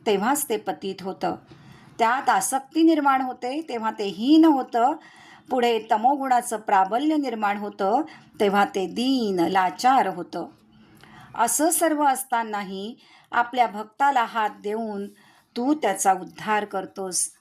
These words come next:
आणि आपलं पतित पावन हे ब्रीद कायम राखतोस, तेव्हा खरंच तुझं उतराई होणं कसं शक्य आहे? "जनी भक्ती नाही,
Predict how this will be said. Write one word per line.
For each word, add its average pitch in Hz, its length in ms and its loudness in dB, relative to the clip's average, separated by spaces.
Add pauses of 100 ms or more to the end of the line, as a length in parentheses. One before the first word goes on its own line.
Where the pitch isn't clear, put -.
(280)
आणि 202 380 0
आपलं 196 360 -4
पतित 311 540 0
पावन 196 500 0 (460)
हे 214 180 2
ब्रीद 214 440 -6
कायम 202 460 -2
राखतोस, 175 680 -6 (520)
तेव्हा 208 400 2 (100)
खरंच 240 380 -2
तुझं 220 240 -6
उतराई 214 540 0
होणं 254 260 -4
कसं 277 380 -6
शक्य 302 420 -6
आहे? 196 260 -2 (2250)
"जनी 277 340 4
भक्ती 277 460 0
नाही, 208 560 0